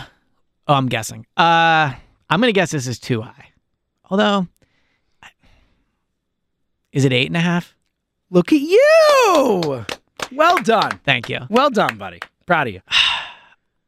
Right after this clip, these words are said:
Speaker 1: I'm gonna bet the under.
Speaker 2: Oh, he's back.
Speaker 1: They
Speaker 2: Giants
Speaker 1: ju-,
Speaker 2: haters
Speaker 1: they
Speaker 2: back.
Speaker 1: just feel, all right, first of all, I
Speaker 2: Yes.
Speaker 1: think Daboll's feeling himself a little too much.
Speaker 2: You think?
Speaker 1: Yeah.
Speaker 2: Coach of the year?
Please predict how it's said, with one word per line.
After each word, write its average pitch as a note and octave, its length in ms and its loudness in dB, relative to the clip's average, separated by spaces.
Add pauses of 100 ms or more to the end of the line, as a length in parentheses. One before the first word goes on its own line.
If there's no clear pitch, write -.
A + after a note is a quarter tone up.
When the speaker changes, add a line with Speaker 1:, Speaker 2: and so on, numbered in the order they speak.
(440)
Speaker 1:
I'm D3+ 120 0
gonna C#4+ 160 -2
bet F#3+ 260 -4
the C3 100 -4
under. A2+ 500 -12
Speaker 2:
Oh, D4+ 420 2
he's D4+ 160 -2
back. B3+ 460 -2
Speaker 1:
They G4 100 4
Speaker 2:
Giants F4 300 2
Speaker 1:
ju-, F4+ 60 0
Speaker 2:
haters G4 320 2
Speaker 1:
they D4+ 100 0
Speaker 2:
back. G4+ 200 4
Speaker 1:
just F4+ 240 0
feel, B3+ 280 2 (140)
all F3 80 2
right, C#3+ 220 -6
first G4+ 240 2
of A#4 80 4
all, C5+ 200 4
I A#4+ 200 0
Speaker 2:
Yes. F3+ 80 0
Speaker 1:
think B3+ 180 -2
Daboll's G3+ 380 2
feeling E3 300 0
himself D3 360 -2
a D3 60 -2
little C3 280 -2
too A#2 180 -4
much. A2+ 160 -6
Speaker 2:
You D3+ 80 -8
think? E3 420 -2
Speaker 1:
Yeah. - 160 -4 (360)
Speaker 2:
Coach D#3+ 220 -4
of D#3+ 60 -12
the D#3 60 -10
year? D#3+ 180 -12